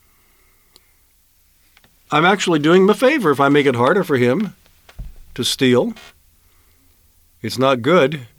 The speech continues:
We don't like to lose things. We don't like to have things stolen from us, to be sure.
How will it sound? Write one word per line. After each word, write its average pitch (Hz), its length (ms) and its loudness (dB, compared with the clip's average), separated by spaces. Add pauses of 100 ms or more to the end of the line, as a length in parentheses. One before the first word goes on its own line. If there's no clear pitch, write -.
(320)
We 117 140 0
don't 123 180 -2
like 120 200 -2
to 117 80 -6
lose 139 300 -2
things. 127 500 -6 (580)
We 107 80 -10
don't 117 80 -6
like 113 160 -4
to 110 60 -10
have 113 160 -2
things 117 220 -4
stolen 123 340 -2
from 113 180 -4
us, 131 240 -2
to 110 100 -8
be 104 120 -8
sure. 123 340 0